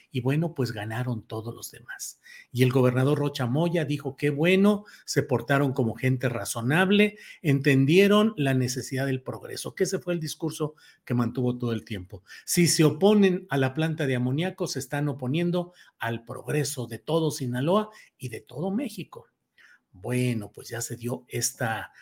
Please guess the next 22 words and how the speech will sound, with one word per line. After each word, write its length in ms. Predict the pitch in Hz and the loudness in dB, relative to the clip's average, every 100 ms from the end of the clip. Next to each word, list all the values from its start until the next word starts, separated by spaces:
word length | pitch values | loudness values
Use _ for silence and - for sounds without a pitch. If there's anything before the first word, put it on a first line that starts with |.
| _ | _
decisión 560 | 123 123 131 - 147 170 | -2 -2 0 0 2 2
en 140 | 147 | 2
la 120 | 107 | 0
que 80 | - | -4
aparentemente 1300 | 92 - 107 139 156 151 131 139 147 139 143 139 - - _ | -6 -4 0 4 4 4 2 2 2 2 2 2 -4 -20 _
todo 240 | 139 147 | 2 4
está 220 | 139 - 127 | 4 2 -2
listo 340 | 127 127 127 | -2 -2 -6
para 260 | 123 113 - | -6 -8 -6
que 380 | 117 110 101 - - _ | -6 -4 -6 -12 -20 _
instalen 460 | 120 - 127 120 | -4 0 0 2
esta 220 | 117 - 127 | 0 -4 -6
planta 300 | 131 123 120 | -4 -2 -2
de 80 | |
amoníaco. 680 | 120 123 147 170 170 175 175 - - _ | 0 4 4 2 4 2 2 -12 -20 _
Los 180 | 135 123 | 2 4
dirigentes 520 | 131 127 160 165 139 | 2 4 2 4 4
de 80 | 135 | 4
los 180 | 120 | 2
pueblos 720 | - - 185 190 151 113 - | 0 4 6 6 4 0 -4
directamente 720 | 123 123 185 190 139 139 139 | -8 0 0 0 -2 -2 -2
afectados 720 | 135 123 - 151 175 185 185 | -4 -6 -6 0 2 2 0